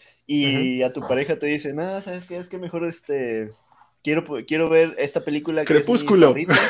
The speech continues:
Speaker 3: <laughs>
Speaker 1: Inga, güey. Pues mira, eh, eso es para estar encobijado y no ver la película, güey. Es como que
Speaker 3: Y
Speaker 1: voy a
Speaker 3: hacer
Speaker 1: ver
Speaker 3: puntos,
Speaker 1: otra.
Speaker 3: mi hermano, y hacer puntos.
Speaker 1: <laughs> Exactamente, nada más para hacer puntos, güey.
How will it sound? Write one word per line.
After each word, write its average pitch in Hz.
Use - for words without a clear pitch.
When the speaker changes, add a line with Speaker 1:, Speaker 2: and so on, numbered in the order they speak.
Speaker 3:
<laughs> -
Speaker 1:
Inga, 170
güey. 127
Pues 156
mira, 247
eh, 208
eso 277
es 254
para 233
estar 202
encobijado 214
y 170
no 175
ver 180
la 175
película, 139
güey. 113
Es 131
como 175
que 143
Speaker 3:
Y 135
Speaker 1:
voy 143
a 127
Speaker 3:
hacer -
Speaker 1:
ver -
Speaker 3:
puntos, 175
Speaker 1:
otra. 156
Speaker 3:
mi 151
hermano, 135
y 127
hacer 160
puntos. 170
Speaker 1:
<laughs> -
Exactamente, 180
nada 156
más 185
para 208
hacer 180
puntos, 170
güey. 110